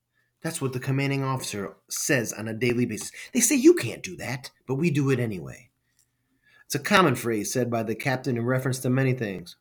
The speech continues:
particularly pulling out in eight days. They say, "You can't do that. That's impossible."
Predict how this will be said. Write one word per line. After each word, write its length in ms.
particularly 760
pulling 380
out 240
in 120
eight 180
days. 180
They 80
say, 140
"You 240
can't 260
do 140
that. 320
That's 180
impossible." 640